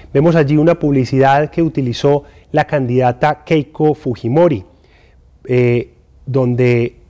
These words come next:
llama su eslogan "Por un Perú seguro, moderno y con justicia". En ese momento, pues aparte de la crítica del error de ortografía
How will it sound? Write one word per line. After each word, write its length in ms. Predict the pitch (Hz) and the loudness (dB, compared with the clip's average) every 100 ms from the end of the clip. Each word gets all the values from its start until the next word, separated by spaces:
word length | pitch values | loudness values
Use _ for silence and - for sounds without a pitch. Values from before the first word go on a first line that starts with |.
| - | -4
llama 280 | 135 135 151 | -2 0 0
su 100 | 143 | 0
eslogan 520 | 127 127 139 143 127 | 0 0 2 -2 -4
"Por 180 | 127 123 | -4 -2
un 120 | 123 | -2
Perú 240 | 147 147 | 0 -2
seguro, 460 | 131 139 185 175 107 - - - | -2 0 2 2 -2 -8 -20 -12
moderno 580 | 120 117 135 139 151 156 - | -2 2 2 2 -2 -4 -8
y 100 | 127 | -10
con 180 | 127 110 | -6 -4
justicia". 540 | 113 - - - 104 - - - - - - - | -6 -2 -2 -2 -10 -10 -20 -20 -20 -20 -20 -4
En 140 | 135 | 0
ese 240 | 147 190 | 2 2
momento, 560 | 175 156 151 143 175 175 | 2 2 0 0 -2 -2
pues 140 | 147 127 | -2 -4
aparte 380 | 120 127 131 | -2 -4 -2
de 60 | 165 | -2
la 100 | 143 | -2
crítica 440 | 131 127 - 147 | -4 -8 -4 0
del 120 | 127 113 | 2 2
error 260 | 117 127 | 2 0
de 80 | 147 | 0
ortografía 680 | 143 127 120 - 127 135 | -2 0 -2 0 2 2